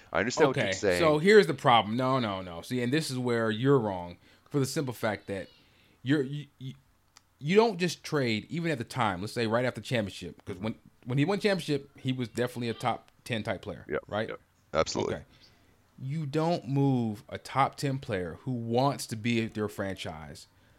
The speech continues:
Speaker 2: for pieces or young talent. You know why? The same reason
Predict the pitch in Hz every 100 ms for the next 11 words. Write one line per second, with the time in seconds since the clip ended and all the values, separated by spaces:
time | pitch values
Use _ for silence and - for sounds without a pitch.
0 | _ _ _ _ - 113 - 147 131 -
1 | 110 107 95 104 104 104 101 98 101 85
2 | 78 - 117 120 131 135 143 147 - -
3 | - - 113 - 131 151 156 151 147 139